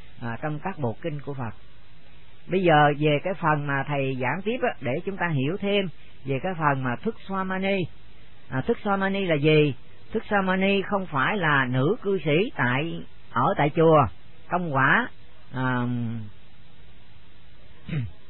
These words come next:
nghĩa là Swamani không phải là cái người cư sĩ, à, tịnh nhân á,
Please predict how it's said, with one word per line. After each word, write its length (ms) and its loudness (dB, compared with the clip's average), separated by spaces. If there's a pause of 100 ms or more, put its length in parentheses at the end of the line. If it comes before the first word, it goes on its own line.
(960)
nghĩa 240 4
là 200 6
Swamani 460 2
không 160 2
phải 240 2
là 140 2
cái 100 -2
người 180 2
cư 300 0
sĩ, 120 4 (520)
à, 60 -4
tịnh 200 2
nhân 260 4
á, 140 0